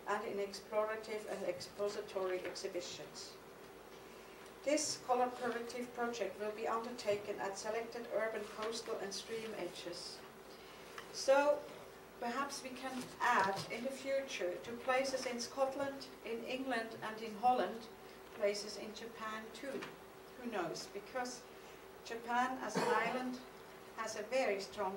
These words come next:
connection to the river, the river go, going into the sea. Describing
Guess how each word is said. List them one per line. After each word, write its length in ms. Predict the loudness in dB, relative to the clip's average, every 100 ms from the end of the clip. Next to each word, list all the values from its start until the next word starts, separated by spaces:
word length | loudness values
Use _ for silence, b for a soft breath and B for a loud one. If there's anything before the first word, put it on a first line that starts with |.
| -4
connection 500 | -6 -4 -6 -8 -8 -10 -12 -14 -14 -8 -4
to 80 |
the 160 | -2 0 0
river, 300 | 0 0 -2 -6 -14 -14 -14 -14 -12 -10 -4
the 100 | -2 0 0
river 280 | 0 -2 -4 -6 -2
go, 240 | 0 0 -2 -10 -2
going 240 | 0 2 0
into 420 | -4 -4 -4 -4 0
the 100 | 0
sea. 340 | 0 -2 -2 -4 -12 -14 -14 -14 -14 -14 -14 -14 -14 -14 -14 -14 -14 -10 B B B -4
Describing 560 | -2 4 6 8 4